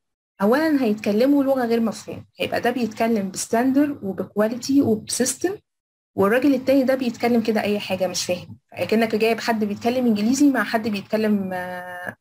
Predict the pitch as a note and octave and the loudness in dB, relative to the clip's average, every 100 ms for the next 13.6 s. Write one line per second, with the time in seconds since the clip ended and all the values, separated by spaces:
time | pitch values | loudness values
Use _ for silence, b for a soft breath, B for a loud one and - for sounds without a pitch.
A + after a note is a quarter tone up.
0 | _ _ _ A3 G3 - - _ _ _ | _ _ _ 0 0 -2 -12 _ _ _
1 | _ _ - F#3 F3 G3 A#3+ A#3+ A3+ - | _ _ -4 -2 0 2 2 2 0 0
2 | G#3+ A#3 G#3+ G#3+ G#3+ G#3+ G3 G#3 F#3+ E3+ | 2 2 2 2 2 2 2 -4 -4 -6
3 | - _ _ _ _ _ _ _ G#3+ G#3 | -10 _ _ _ _ _ _ _ -2 0
4 | C4+ E4+ C4 - - - D4 C#4 A3+ G#3 | 0 0 -2 -2 -8 -2 0 2 0 0
5 | G#3 C#4+ C4+ A3 A3 D4 C#4+ G3+ G#3 G#3+ | 0 2 2 2 2 2 2 0 0 2
6 | D4 C#4 A3+ A3 B3+ C4 A3 A3 G#3+ B3 | 2 0 0 2 0 0 -2 0 2 2
7 | C4+ C4 A3+ G#3+ C4+ C4 G3+ A3 B3+ A#3+ | 0 2 2 2 -2 -4 -2 0 2 2
8 | G#3 B3+ C#4 D4+ - - _ G3+ G3+ G3 | 2 2 2 2 -4 -20 _ -2 0 -2
9 | B3+ B3 G3+ B3+ - G#3 - - - _ | 0 0 -2 -4 -4 -6 -6 -12 -14 _
10 | _ _ _ _ _ _ _ G3 G#3 - | _ _ _ _ _ _ _ -2 0 2
11 | D#4 D4+ A3 G#3+ F#3 F3+ - F#3 - A#3+ | 2 2 0 -2 -4 -6 -6 -4 0 0
12 | G3+ F3+ - - _ - C#4 E4 - - | 0 -4 -8 -18 _ 0 2 2 -2 -20
13 | _ _ G3 F#3+ A#3 A#3 | _ _ -4 0 2 2